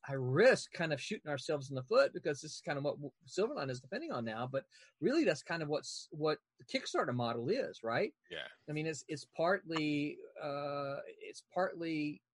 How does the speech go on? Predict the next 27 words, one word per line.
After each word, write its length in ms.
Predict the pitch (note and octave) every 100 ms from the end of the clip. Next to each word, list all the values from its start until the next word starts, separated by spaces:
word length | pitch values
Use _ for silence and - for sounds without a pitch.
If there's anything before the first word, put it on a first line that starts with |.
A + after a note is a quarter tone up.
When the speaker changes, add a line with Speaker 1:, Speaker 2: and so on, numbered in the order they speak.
| - -
Speaker 1:
catering 520 | G3 G3 F3 D#3 C#3+ -
to 180 | A#3 A#3
the 160 | E3+ C3+
idea 760 | C#3 C#3 C3 G#3+ G3+ B2 B2 - _ _ _ -
that, 520 | C3+ D3+ D3+ C#3+ - _ _ _ -
hey, 100 | F#3
you 120 | F3
support 360 | - F3 F#3 F3
these 160 | E3+ C#3
Kickstarter 560 | - F3+ - D#3+ D#3 -
exclusive 500 | C3 - D3+ C3+ C#3+
issues, 640 | A#3 - B2+ B2 C3+ C3 _ _ _ _
you're 180 | A#2+ A3+
gonna 140 | C#4+
be, 120 | B3+ -
this 100 | G3
is 40 | F4+
the 80 |
only 140 | C#4+ C#4
way 140 | C#4
you're 120 | C#4
gonna 140 | C4+ B3+
get 200 | C#4 -
these, 360 | B3 A3+ - -
these, 320 | G#3+ G3+ F3 - C#3+
these 300 | F#3+ B3+ -
particular 960 | - G3 G#3+ G3 G3+ G3 F#3+ F#3+